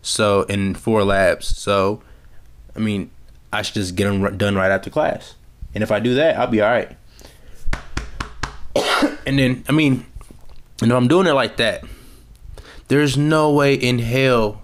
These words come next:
that I don't fucking, I don't do well a-, a-, in this class just 'cause I'm, I'm looking at the material every day. So, y'all, <laughs> y'all are gonna be my witness. I think I,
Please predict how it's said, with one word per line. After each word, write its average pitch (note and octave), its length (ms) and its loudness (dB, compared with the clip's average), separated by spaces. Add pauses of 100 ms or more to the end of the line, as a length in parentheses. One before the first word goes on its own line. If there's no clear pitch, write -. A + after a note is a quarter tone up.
that A2 300 0
I A2 80 2
don't A#2 220 0
fucking, G#2 560 -6 (680)
I A2 40 0
don't A#2 160 2
do A2 120 2
well A2 280 2 (280)
a-, E2+ 220 -12
a-, G2 160 -8
in G#2+ 120 -6
this F#2 100 -8
class A2+ 320 0
just G#2 100 -6
'cause - 80 -14
I'm, G2 180 -6
I'm G2+ 280 -4 (100)
looking A#2 220 -2
at - 60 -4
the G#2+ 60 -4
material G2+ 380 -2
every F#2+ 160 -4
day. F#2+ 320 -4 (760)
So, F2+ 480 -6 (1000)
y'all, A2 340 0
<laughs> - 20 -8
y'all A2+ 180 2
are A#2+ 60 2
gonna A#2 140 2
be A2+ 80 2
my G#2+ 140 2
witness. G2+ 520 -2 (1000)
I - 180 -2
think C3 280 0
I, A2+ 160 -2